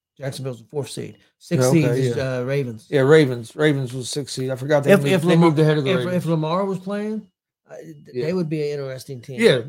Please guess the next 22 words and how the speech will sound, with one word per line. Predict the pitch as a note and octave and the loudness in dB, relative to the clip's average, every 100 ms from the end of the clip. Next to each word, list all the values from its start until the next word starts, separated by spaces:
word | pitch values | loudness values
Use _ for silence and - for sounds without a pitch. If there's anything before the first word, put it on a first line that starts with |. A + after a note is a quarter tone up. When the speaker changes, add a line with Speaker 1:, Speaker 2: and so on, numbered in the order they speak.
| D#3+ _ | -14 _
Speaker 2:
Yep. | D3 D3+ - _ _ _ _ _ - | -8 -8 -10 _ _ _ _ _ -6
No, | C#3+ C3 | -2 0
I | D#3 | 0
agree. | C#3 C#3 B2+ _ _ _ _ _ _ _ _ _ _ _ _ _ _ _ _ _ _ _ _ | 0 -2 -4 _ _ _ _ _ _ _ _ _ _ _ _ _ _ _ _ _ _ _ _
Speaker 1:
D-, | D3+ - _ | -20 -20 _
d-, | _ _ _ - - | _ _ _ -20 -10
could | D#3+ | -8
the | C#3 | -8
Gi-, | A#2+ C#3+ | -12 -12
could | - D3 | -10 -8
the, | C#3+ | -8
is, | C3 B2+ - - | -10 -14 -18 -20
is | B2 | -18
the | A#2 | -16
Giants | C#3+ D#3 F#3 F3 | -12 -8 -8 -8
good | F3 | -8
enough | F#3 F#3 | -8 -10
to | F#3 | -10
go | F#3 | -10
on | G3 | -10
a | |
run? | G3 G3+ G#3+ | -12 -14 -16